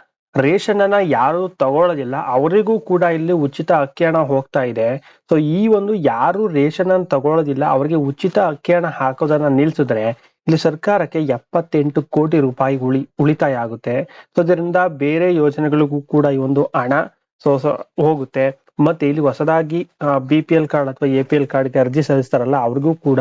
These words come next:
ಈ ಒಂದು ರೇಷನ್ ಅನ್ನ ಕೊಡೋದಕ್ಕೆ ಆ-, ಅಥವಾ ಈ ಒಂದು ಅಮೌಂಟ್ ಅನ್ನ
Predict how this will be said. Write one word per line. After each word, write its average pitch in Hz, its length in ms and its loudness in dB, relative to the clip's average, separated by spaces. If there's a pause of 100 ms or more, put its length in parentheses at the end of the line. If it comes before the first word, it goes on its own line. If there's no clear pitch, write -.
(440)
ಈ 147 60 6
ಒಂದು 143 440 0 (360)
ರೇಷನ್ 160 400 0
ಅನ್ನ 143 200 2
ಕೊಡೋದಕ್ಕೆ 131 560 -2
ಆ-, 127 180 0
ಅಥವಾ 151 440 -2
ಈ 147 140 -2
ಒಂದು 160 220 -2
ಅಮೌಂಟ್ 156 440 0
ಅನ್ನ 151 100 0